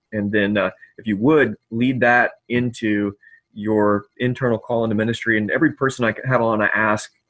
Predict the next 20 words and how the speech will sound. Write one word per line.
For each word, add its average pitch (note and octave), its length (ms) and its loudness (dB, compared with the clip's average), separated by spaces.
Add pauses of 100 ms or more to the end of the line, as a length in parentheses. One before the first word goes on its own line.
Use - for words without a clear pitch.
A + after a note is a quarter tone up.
(160)
you A#2+ 180 -8
know, A2+ 80 0
"What A2+ 260 2
was A2+ 120 -2
the A2 120 -2
internal A#2+ 340 0
call A2+ 480 2 (160)
to A2+ 60 -6
ministry A2 360 -2
like G#2+ 280 0
for A2+ 100 -4
you? G#2+ 160 2
And G#2 100 0
then G#2 100 -2
what A#2+ 120 0
was A2 120 -4
that A2 100 0
external G#2+ 380 -2
process G#2 580 -4
like?" F#2 260 -6